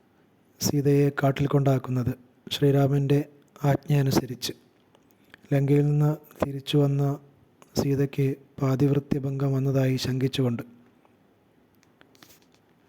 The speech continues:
ഇവിടെ അന്ന് ഒരു തെറ്റും ചെയ്യാത്ത ലക്ഷ്മണനെ താൻ കൊള്ളിവാക്ക് പറഞ്ഞ്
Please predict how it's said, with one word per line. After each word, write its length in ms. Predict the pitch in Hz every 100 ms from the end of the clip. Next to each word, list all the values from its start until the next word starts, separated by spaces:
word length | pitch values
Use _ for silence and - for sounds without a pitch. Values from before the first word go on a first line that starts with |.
| _ _ -
ഇവിടെ 360 | 139 147 143 - _ _ _ _ -
അന്ന് 320 | 143 143 151 170 - -
ഒരു 280 | 143 165 165 -
തെറ്റും 260 | 135 156
ചെയ്യാത്ത 500 | 151 147 147 143 - 151 165 - _ _ _ _ - - 139
ലക്ഷ്മണനെ 640 | 135 - 147 147 147 151 - _ _ _ _ _ -
താൻ 140 | 143
കൊള്ളിവാക്ക് 520 | 147 139 147 147 143
പറഞ്ഞ് 480 | 147 139 139 143 143